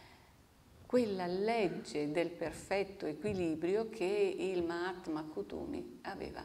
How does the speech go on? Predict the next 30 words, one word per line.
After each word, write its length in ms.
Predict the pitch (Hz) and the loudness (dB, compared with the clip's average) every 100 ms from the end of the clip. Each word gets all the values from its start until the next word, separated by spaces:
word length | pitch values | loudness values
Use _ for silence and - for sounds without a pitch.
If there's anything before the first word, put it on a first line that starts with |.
| - | -4
menzionato 680 | 190 190 220 196 156 156 185 | -2 -2 -4 -2 -4 -4 -4
nella 240 | 185 185 | -2 -2
lettera 460 | 185 185 180 165 170 | -2 -4 -4 -6 -2
ventidue 680 | 165 165 202 170 139 147 147 - - - - - | -2 -2 -4 -4 -2 -4 -4 -12 -18 -20 -20 -6
delle 300 | 175 156 123 | -2 0 0
lettere 360 | - - - | -4 -8 -12
dei 200 | - - | -12 -12
Mahatma. 500 | - - - - - - - - - - - - - - - - - - - | -14 -16 -18 -20 -20 -20 -20 -20 -20 -20 -20 -20 -20 -20 -20 -20 -20 -20 -6
Dunque, 600 | 277 339 359 - - - - | 4 6 6 0 -4 -12 -4
l'armonia 480 | 220 208 185 180 170 | -2 0 0 0 0
è 60 | |
dentro 340 | 170 147 175 175 | 0 0 -2 -2
di 120 | 254 | 2
noi, 460 | 294 320 311 - - - - - - | 4 4 2 -2 -10 -14 -20 -20 -2
il 180 | 214 208 | -2 2
Logos 540 | 196 185 175 170 - | 2 2 0 -4 -4
l'ha 200 | 170 175 | -2 0
infusa 880 | 175 175 175 - 220 214 170 151 156 | 0 0 -2 -4 0 0 0 -4 -6
in 280 | 151 170 175 | -4 -4 -4
tutte 400 | 175 262 - - | -4 -4 -4 -4
le 140 | 147 147 | -2 -2
creature 760 | 160 190 220 220 226 247 311 311 - - - - | -4 -6 -6 -6 -4 -2 -4 -6 -14 -16 -16 -2
e 720 | 254 285 262 220 202 185 180 180 | 2 4 4 2 0 2 2 2
armonia 580 | 196 196 208 277 311 | 0 0 2 4 4
è 60 | 180 | 4
una 180 | 170 170 | 2 2
parola 440 | 175 175 233 185 | 2 2 2 0
che 200 | - 170 | 0 2
evoca 500 | 170 160 151 156 151 | 2 0 0 0 2
felicità, 840 | 147 151 151 156 - 226 247 170 | 0 -2 -2 -4 -4 -2 0 -2